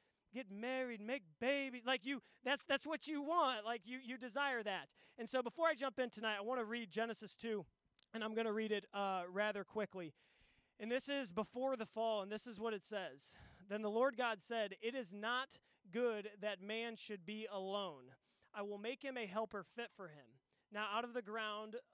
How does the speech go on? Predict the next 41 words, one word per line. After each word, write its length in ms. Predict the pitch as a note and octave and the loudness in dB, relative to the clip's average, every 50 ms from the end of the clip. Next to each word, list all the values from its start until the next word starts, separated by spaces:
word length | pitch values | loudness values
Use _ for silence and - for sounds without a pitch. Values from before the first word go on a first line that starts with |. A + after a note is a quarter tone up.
| _ _ _ _ G3 | _ _ _ _ -8
the 140 | F3+ G3+ G3 | -6 -6 -6
Lord 440 | G3 G3 G#3 G#3+ A#3 A#3+ B3 G3+ | -4 -2 -2 0 0 -2 -2 -2
God 240 | F#3 A3 G#3+ G#3 G3+ | -2 -2 -2 -2 -2
had 200 | F#3 G3 G3+ G3 | -4 -4 -6 -6
formed 300 | - - A3 A3 G#3+ G3 G3 | -6 -6 -6 -6 -4 -4 -4
every 240 | G#3 G3 G3+ G3+ | -6 -6 -6 -8
beast 360 | F3 D3+ G3+ A3 A3 - - A#3+ | -8 -8 -8 -8 -8 -6 -6 -6
of 120 | A3+ G3 | -6 -6
the 60 | G#3 | -8
field 360 | - - A3 G#3+ G#3+ G#3 G#3 | -10 -8 -6 -4 -4 -4 -4
and 100 | G3+ G3+ G3+ | -4 -4 -6
every 200 | G#3 F#3 G3+ F#3+ | -6 -6 -8 -10
bird 320 | D#3+ G3 G3+ G#3+ A3+ A#3 | -8 -6 -4 -4 -4 -4
of 120 | A#3 G#3+ G3 | -4 -4 -4
the 80 | G#3+ | -2
heavens 420 | F3+ G3 G3+ F#3 G3+ G3 F3+ D#3+ G#3 - | -2 -2 -2 -4 -4 -6 -8 -10 -10 -8
and 180 | G3+ G3 F#3 D#3+ | -8 -8 -8 -4
brought 380 | E3+ F#3 G#3 A3 A#3 - F#3 | -2 0 0 0 0 -2 -6
them 320 | D#3+ F#3+ F#3+ F#3+ F#3 F#3+ F3+ - - - - _ _ _ | -4 -4 -4 -4 -4 -6 -10 -14 -18 -20 -20 _ _ _
to 200 | - A3 A#3+ C4+ | -2 -2 0 0
the 80 | C4+ C#4+ | 0 0
man 280 | B3+ A3+ G#3+ G#3 G3+ G3 | 0 0 0 0 -2 -4
to 120 | - G3 | -6 -8
see 520 | - - - G#3+ A#3 A#3+ C4 C4+ C4+ A#3+ - _ - _ - | -8 -6 -6 -6 -6 -6 -6 -8 -10 -12 -14 _ -20 _ -8
what 220 | F#3+ F#3+ G#3+ A3 | -4 -2 -2 -2
he 140 | F#3+ G#3+ A3+ | -2 -4 -8
should 220 | - - G#3 F3+ | -8 -8 -10 -6
call 280 | - G3 G#3+ G#3+ G#3 G3 | -4 -2 0 0 0 -2
them. 320 | E3+ E3+ D3+ C#3 C3 C3+ - _ _ _ _ - | -6 -8 -12 -12 -16 -20 -20 _ _ _ _ -12
And 180 | A3 G3 G3 G3 | -10 -8 -6 -2
whatever 260 | G3 G#3+ A#3 A#3+ C4 | 0 0 0 0 -2
the 80 | C4+ | -6
man 240 | C4 B3+ B3+ B3 A#3 | -4 -2 -2 -4 -4
called 320 | - G3+ G#3+ A3 G#3+ G#3 G3+ - | -4 -2 0 0 0 0 -2 -4
every 380 | G#3 G#3+ G3+ A#3 A#3 A3+ A#3 - - | -6 -4 -4 -6 -6 -8 -10 -12 -10
living 440 | G#3 F#3+ G3+ G#3+ G3+ G#3+ G#3 G3 | -8 -6 -4 -4 -2 -4 -4 -6
creature, 420 | - - G#3+ G#3 G3+ - - G3 F3+ | -6 -6 -6 -6 -6 -4 -6 -6 -4
that 320 | D#3 F#3+ F#3+ G3 G#3+ - - _ _ | -2 0 0 0 -2 -6 -10 _ _
was 440 | - G3+ F3 F3+ G3 F#3+ F#3+ F3+ - | -14 -10 -4 -2 0 0 0 -2 -6
its 220 | - - E3 - - | -10 -12 -12 -10 -8
name. 380 | F#3 F3+ E3 D3+ C3 C#3 C#3 | -6 -6 -6 -6 -8 -12 -18